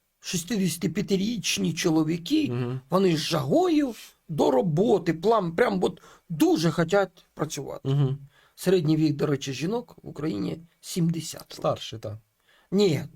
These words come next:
Speaker 1: це старші, але також не набагато.
Speaker 2: Мгм.
Speaker 1: Тому що якщо брати середній вік, а, в Європі, то чоловіки сімдесят восемь років, а жінки вісімдесят два роки.
Speaker 2: Мгм.
Speaker 1: Тому про які заяви?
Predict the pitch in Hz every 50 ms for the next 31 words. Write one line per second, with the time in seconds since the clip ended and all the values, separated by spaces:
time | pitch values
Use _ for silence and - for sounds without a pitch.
0 | _ _ - 160 151 - - 220 220 175 - - - - - - 151 156 160 185
1 | 180 160 214 214 - 131 127 - - - _ _ _ _ _ - 160 156 156 147
2 | 143 135 151 151 160 208 180 - - - 127 127 131 135 131 135 135 - _ -
3 | 175 180 165 - - 160 160 165 - 190 170 156 165 180 165 156 - - 160 165
4 | 156 156 151 151 147 160 170 165 170 - _ _ - - - - _ _ - 160
5 | 160 160 156 151 156 151 151 147 147 143 139 160 196 214 262 339 370 370 - -
6 | - 220 196 - - 180 175 175 165 160 165 - 160 160 160 165 165 160 156 151
7 | - - 185 170 - 202 - 311 415 - - 170 165 156 156 156 - 151 156 -
8 | - - - - - - 160 139 135 170 180 - - 214 180 180 170 - 170 147
9 | - - 151 131 - - 110 101 - - - - _ - - 131 123 123 123 123
10 | 117 120 135 _ _ _ _ _ _ _ _ _ _ _ _ _ _ _ _ _
11 | _ _ - 175 220 285 311 - - - 185 240 311 320 240 294 302 311 - -
12 | 294 294 240 214 269 247 220 247 240 233 214 185 175 156 143